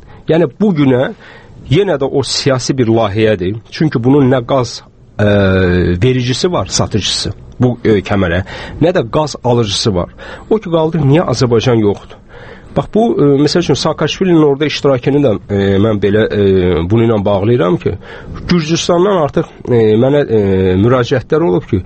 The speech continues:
bu qaz kəməri, burada bir boru kə-, çəkiləcək. Onlarda belə bir euforiya var ki, və, e, siyasi hökumətləri də bunu, e, camaatı çaşdırıb ki,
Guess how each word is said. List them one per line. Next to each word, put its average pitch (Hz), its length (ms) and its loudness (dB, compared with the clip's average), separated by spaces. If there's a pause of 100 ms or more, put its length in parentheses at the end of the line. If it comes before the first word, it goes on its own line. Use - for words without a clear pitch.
(360)
bu 196 160 2
qaz 175 380 0
kəməri, 156 400 2 (100)
burada 156 280 0
bir 156 180 0
boru 156 180 2
kə-, 160 240 0
çəkiləcək. 139 460 0
Onlarda 170 400 2
belə 165 180 2
bir 160 140 2
euforiya 151 460 0
var 240 200 0
ki, 78 200 -4 (180)
və, 135 140 2 (260)
e, 120 200 4
siyasi 143 440 0
hökumətləri 139 500 0
də 110 120 0
bunu, 107 260 2
e, 104 180 2 (140)
camaatı 107 480 0
çaşdırıb 120 420 -2
ki, 190 140 2